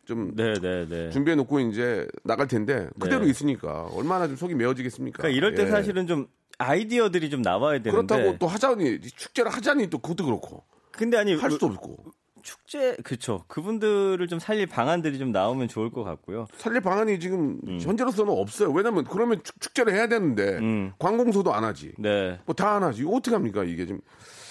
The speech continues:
Speaker 2: 문제가 좀
Speaker 1: 아이고,
Speaker 2: 있네요.
Speaker 1: 이거
Speaker 2: 예.
Speaker 1: 큰 걱정입니다.
Speaker 2: 그래서 어쨌든
Speaker 1: 예.
Speaker 2: 코로나가 빨리 끝나야 되는 거잖아요. 예.
Speaker 1: 그쵸,
Speaker 2: 그래도
Speaker 1: 예.
Speaker 2: 지금 어제 보니까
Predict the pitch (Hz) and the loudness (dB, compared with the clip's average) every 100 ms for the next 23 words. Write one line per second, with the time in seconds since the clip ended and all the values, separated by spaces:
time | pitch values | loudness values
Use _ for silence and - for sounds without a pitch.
0 | - - - - 117 139 123 151 170 165 | -20 -20 -14 -6 -2 0 0 2 4 4
1 | 160 151 147 139 98 110 127 123 147 131 | 4 4 4 4 2 0 -4 -2 0 2
2 | 117 110 202 196 - 208 180 - - - | 2 2 4 4 4 2 2 -2 -6 0
3 | 262 262 220 226 233 208 262 285 247 160 | 2 4 4 2 0 0 0 2 2 2
4 | 117 101 95 92 98 156 143 143 120 113 | 2 0 -2 -2 -2 -2 -4 -2 0 2
5 | 131 139 196 214 208 180 131 - 180 170 | 2 4 4 4 4 2 0 0 2 2
6 | 147 156 208 190 180 170 170 147 | 2 2 2 2 0 2 2 2